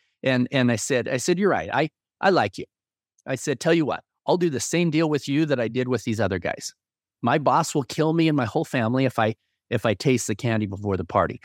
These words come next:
but I have to verify that you have it. So I'm gonna pay you a hundred dollars for each one that you can, you can show me. This is how I get them to take us where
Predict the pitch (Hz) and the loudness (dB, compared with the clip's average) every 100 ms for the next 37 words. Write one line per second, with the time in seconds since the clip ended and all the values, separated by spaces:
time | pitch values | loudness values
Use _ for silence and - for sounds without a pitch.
0 | - 131 131 156 123 107 120 113 110 98 | -4 0 2 2 0 0 0 0 0 0
1 | 101 98 87 92 85 - - 131 165 156 | -2 -4 -4 -4 -6 -8 -2 0 2 0
2 | - 170 151 113 98 90 - 156 151 139 | -2 -2 0 0 -2 -2 -2 -2 0 2
3 | 127 95 - 104 113 127 - 120 180 - | 2 0 -4 -2 -2 -4 -2 0 0 -2
4 | - _ - 113 127 123 117 104 - 120 | -12 _ -4 -2 0 0 0 0 -2 -4
5 | - 95 117 82 113 196 - - 175 131 | -2 -2 -2 0 -2 0 -2 0 0 0
6 | 110 120 - 123 139 202 208 _ _ - | 2 0 0 -2 0 0 -2 _ _ -6
7 | 123 - 151 139 127 - - 113 117 113 | -4 0 0 2 -2 -4 -14 -2 0 2
8 | 107 | 0